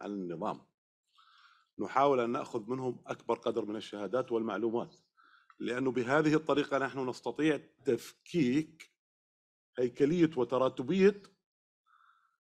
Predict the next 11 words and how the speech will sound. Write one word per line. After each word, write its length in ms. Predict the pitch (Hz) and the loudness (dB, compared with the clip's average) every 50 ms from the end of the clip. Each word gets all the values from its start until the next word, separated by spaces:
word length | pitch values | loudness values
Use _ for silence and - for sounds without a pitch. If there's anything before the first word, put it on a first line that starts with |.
| _ _ _ _ _ _ - | _ _ _ _ _ _ -8
النظام، 760 | 131 135 131 127 127 123 165 165 165 170 165 160 - - - _ _ _ - - | -4 2 4 4 6 6 6 6 6 4 2 0 -6 -12 -18 _ _ _ -10 -4
النظام 340 | 123 127 131 139 160 151 | -2 0 4 4 4 4
الأمني 440 | 139 120 - 151 156 131 123 127 127 - - _ _ _ _ _ _ _ _ _ _ _ _ _ _ | 4 2 0 0 2 2 2 0 -2 -6 -14 _ _ _ _ _ _ _ _ _ _ _ _ _ _
وكيفية 560 | - 113 117 - - 131 120 123 - 156 156 | -2 -2 -2 2 2 0 0 2 2 2 2
تلقي 420 | 135 - - 123 135 131 - - 123 | 2 2 0 0 0 -2 -2 -4 -2
الأوامر 520 | 113 113 113 123 127 123 123 131 135 - - _ _ _ _ _ _ _ _ _ _ _ _ _ _ _ _ _ _ _ _ | 0 0 2 2 2 0 0 -2 -4 -6 -12 _ _ _ _ _ _ _ _ _ _ _ _ _ _ _ _ _ _ _ _
لارتكاب 920 | 113 123 131 123 117 - 123 117 - - 120 117 - 131 120 123 123 - - | -2 -2 -2 -2 -2 -2 -4 -4 -2 -2 -4 0 2 4 4 4 2 -2 -6
الانتهاكات 760 | 113 120 120 123 107 - 110 95 104 110 - - 104 95 - | -6 -6 -4 -6 -6 -6 -6 -6 -6 -6 -6 -6 -6 -6 -8
في 100 | - - | -12 -18
سوريا. 440 | - - - 69 67 - 65 - - _ _ _ _ _ _ _ _ _ _ _ _ _ _ _ _ _ _ _ _ _ _ _ _ _ _ _ _ _ _ - _ _ _ _ _ _ _ _ _ _ _ _ _ _ _ _ _ _ _ _ - | -18 -14 -14 -12 -12 -12 -12 -14 -16 _ _ _ _ _ _ _ _ _ _ _ _ _ _ _ _ _ _ _ _ _ _ _ _ _ _ _ _ _ _ -20 _ _ _ _ _ _ _ _ _ _ _ _ _ _ _ _ _ _ _ _ -2
آه، 380 | 117 120 123 117 113 113 - | 0 2 2 2 2 0 -2